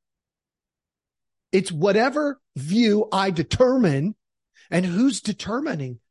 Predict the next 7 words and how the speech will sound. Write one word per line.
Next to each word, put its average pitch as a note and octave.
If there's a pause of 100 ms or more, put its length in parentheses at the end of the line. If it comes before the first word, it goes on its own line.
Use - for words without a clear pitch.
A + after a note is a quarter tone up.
(280)
the F3
human G3
rights C#3 (400)
view? C#4 (1700)
Who D4+
does E4
that? G2